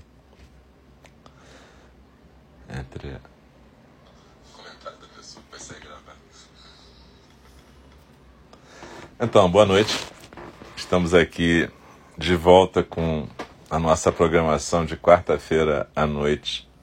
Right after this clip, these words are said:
no Templo Virtual de Enindi.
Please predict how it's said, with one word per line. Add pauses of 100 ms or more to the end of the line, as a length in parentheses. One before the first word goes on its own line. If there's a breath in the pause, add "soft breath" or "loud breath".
(360)
no
Templo
Virtual
de
Enindi.